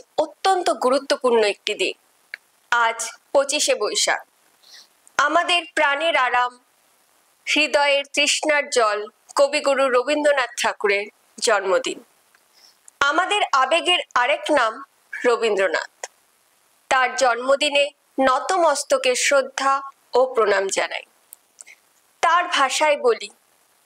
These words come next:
"মোরে আরো, আরো, আরো, আরো দাও প্রাণ।" বাংলার আরো এক আবেগের নাম ফুটবল,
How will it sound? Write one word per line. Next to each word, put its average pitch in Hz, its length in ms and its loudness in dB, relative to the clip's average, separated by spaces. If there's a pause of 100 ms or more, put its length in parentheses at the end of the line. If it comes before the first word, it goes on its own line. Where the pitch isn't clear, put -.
(100)
"মোরে 269 420 2 (500)
আরো, 302 340 0
আরো, 240 320 2
আরো, 208 340 0 (580)
আরো 247 280 0
দাও 202 380 -2
প্রাণ।" 165 260 -4 (520)
বাংলার 359 540 2 (160)
আরো 302 240 2
এক 381 220 2
আবেগের 311 440 0
নাম 269 340 0 (240)
ফুটবল, - 500 -2